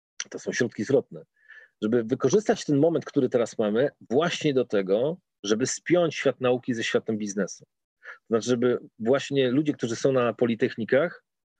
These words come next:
byli w stanie na zapotrzebowanie biznesu usiąść i coś zrobić. Mamy pieniądze,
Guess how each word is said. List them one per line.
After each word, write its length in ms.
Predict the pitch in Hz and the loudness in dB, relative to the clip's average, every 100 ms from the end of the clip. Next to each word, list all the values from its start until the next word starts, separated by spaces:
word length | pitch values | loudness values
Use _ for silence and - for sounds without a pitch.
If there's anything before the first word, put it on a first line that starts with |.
| _ _ - - | _ _ -14 -2
byli 200 | 190 170 | -2 -2
w 60 | - | -4
stanie 840 | - - 240 254 170 107 139 190 _ _ _ _ _ _ | -6 0 2 2 2 2 2 -2 _ _ _ _ _ _
na 200 | 110 151 | 0 0
zapotrzebowanie 880 | 156 175 151 - 151 147 135 226 226 | 2 0 -2 -4 0 0 2 0 0
biznesu 580 | 135 127 143 180 - - | -4 -2 -2 -2 -2 -4
usiąść 640 | 175 175 - 170 208 - - _ - | -2 -2 0 0 -2 -8 -16 _ -14
i 60 | 139 | -2
coś 240 | 202 180 | 0 0
zrobić. 680 | 160 233 196 - - - - _ _ _ _ _ _ _ - | 0 0 0 -4 -14 -20 -20 _ _ _ _ _ _ _ -2
Mamy 260 | 156 226 | 0 0
pieniądze, 760 | - 214 190 156 123 151 208 | 0 0 2 2 0 -2 -2